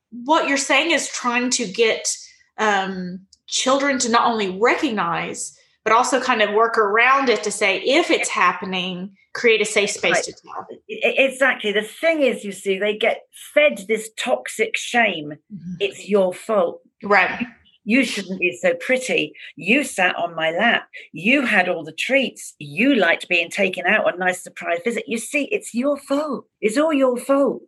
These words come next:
Speaker 2: I mean, I had a child abuser literally in a, in a prison say to me,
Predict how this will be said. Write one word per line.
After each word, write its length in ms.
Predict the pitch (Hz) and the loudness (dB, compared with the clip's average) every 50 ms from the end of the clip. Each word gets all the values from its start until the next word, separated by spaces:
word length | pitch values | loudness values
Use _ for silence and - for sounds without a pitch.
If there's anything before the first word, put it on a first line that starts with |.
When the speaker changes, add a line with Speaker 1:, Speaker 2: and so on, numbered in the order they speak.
| _ | _
Speaker 2:
I 80 | - 262 | 0 2
mean, 100 | 277 262 | 4 4
I 180 | - 285 320 330 | 4 4 4 4
had 340 | 330 - - 294 294 247 - | 4 4 2 2 2 2 2
a 100 | - 220 | 0 -2
child 320 | - - 254 247 240 214 | 0 0 2 2 2 2
abuser 560 | 196 - 175 165 165 147 - 151 156 160 - - - _ _ - | 2 0 -2 -4 -4 -2 2 2 4 4 2 0 -6 _ _ 2
literally 560 | 220 233 233 226 - - 170 165 165 - - | 2 2 2 2 -2 -4 0 2 2 2 2
in 100 | - 190 | 2 2
a, 80 | 190 - - | 0 0 0
in 120 | 185 185 | 0 0
a 40 | 185 | 0
prison 360 | 180 - 185 165 147 156 165 160 | -2 -4 -6 -6 -6 -8 -10 -2
say 220 | - - 202 208 | 2 2 2 2
to 100 | 196 - 175 | 2 -2 -2
me, 300 | 170 165 160 160 156 | 0 0 0 0 -2